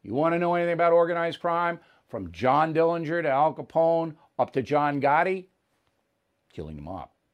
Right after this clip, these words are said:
So that's why I have a vested interest in this. But I'll tell you, The Godfather, the stuff that happened in there, in that movie, in both of them, and we know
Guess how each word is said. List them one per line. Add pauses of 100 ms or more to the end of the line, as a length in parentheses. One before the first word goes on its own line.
(420)
So
that's
why
I
have
a
vested
interest
in
this. (840)
But
I'll
tell
you,
The
Godfather, (840)
the
stuff
that
happened
in
there, (460)
in
that
movie,
in
both
of
them, (2250)
and
we
know